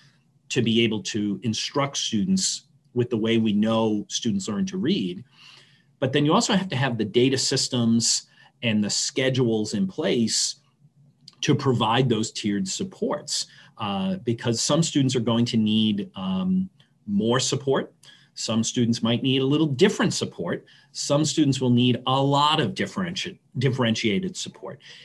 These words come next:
And you need to have schedules and systems in place to inform that and then to have that in place. So you have different levers you need to be able to access to do that. So while we trained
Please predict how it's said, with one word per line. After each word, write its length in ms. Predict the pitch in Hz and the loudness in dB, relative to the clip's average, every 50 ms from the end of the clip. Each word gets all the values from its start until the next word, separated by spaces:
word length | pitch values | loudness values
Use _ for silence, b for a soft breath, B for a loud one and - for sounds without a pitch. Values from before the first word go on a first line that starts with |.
| B B B - | B B B -4
And 180 | 131 127 120 120 | 0 2 4 4
you 100 | 123 120 | 4 4
need 200 | 127 151 160 143 | 6 4 4 4
to 60 | 151 | 2
have 220 | 127 131 123 120 | 0 0 -2 -2
schedules 600 | - - - - 139 139 135 127 131 123 117 - | -2 -4 -4 -2 0 0 2 2 2 2 0 0
and 100 | 117 107 | 0 -2
systems 500 | - - - 175 175 - 143 123 123 113 | -2 0 -2 -2 0 0 2 2 2 2
in 140 | 113 107 101 | 2 -2 -2
place 440 | 101 - 117 107 104 101 95 - - | -2 -4 -2 -2 0 -2 -2 -4 -8
to 160 | - - 117 110 | -6 -2 -2 0
inform 520 | 98 95 95 - - 120 123 139 151 160 | 0 0 -2 -2 0 0 2 2 2 2
that 300 | 175 180 180 185 185 180 _ - | 0 0 0 -2 -4 -6 _ -2
and 340 | 127 127 131 135 139 135 | 0 0 2 2 2 2
then 160 | 123 120 120 120 | 4 4 2 2
to 100 | - 113 | 0 -2
have 240 | 101 117 113 107 104 | -6 -4 -4 -4 -4
that 140 | 101 98 95 | -4 -4 -4
in 100 | 98 95 | -4 -6
place. 340 | - - 101 92 - - | -6 -6 -8 -8 -6 -6
So 80 | - 113 | -4 0
you 100 | 113 113 | 0 2
have 120 | 123 - 123 | 2 0 4
different 300 | 170 175 170 165 135 120 | 2 2 4 4 0 2
levers 560 | 123 131 156 190 190 143 117 110 104 - - | 2 2 4 4 6 6 4 2 2 0 0
you 60 | 117 | 2
need 200 | 113 120 123 110 | 2 4 2 2
to 80 | - 117 | 0 0
be 120 | 110 113 | 0 0
able 120 | 110 110 101 | 0 0 -2
to 140 | 98 92 | -4 -4
access 640 | 107 123 151 185 185 - - 98 90 92 185 - - - b b b b b b b - | -2 0 0 0 -2 -6 -8 -8 -8 -6 -6 -8 -8 -10 b b b b b b b -6
to 80 | 131 | -4
do 240 | 117 113 143 170 185 | 0 4 4 4 4
that. 280 | 160 104 82 78 73 - | 4 0 -6 -8 -10 -10
So 120 | - - | -6 -4
while 200 | 113 117 127 127 | -2 0 2 2
we 120 | 123 123 117 | 4 2 2
trained 680 | 117 - - 147 143 151 156 165 160 160 156 139 127 | 0 -2 -4 -4 -2 -2 0 0 0 0 -2 -2 -6